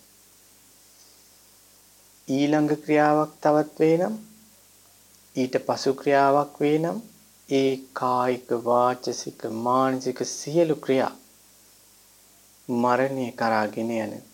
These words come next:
ක්‍රියා සමුදායක එක අවස්ථාවක් විතරයි. ජීවිතේ මේ වගේ ඇදි, ඇදි,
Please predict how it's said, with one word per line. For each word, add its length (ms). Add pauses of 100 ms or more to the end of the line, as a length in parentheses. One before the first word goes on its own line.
(200)
ක්‍රියා 380
සමුදායක 760 (1000)
එක 240
අවස්ථාවක් 720
විතරයි. 380 (1800)
ජීවිතේ 560
මේ 360
වගේ 340 (140)
ඇදි, 340
ඇදි, 260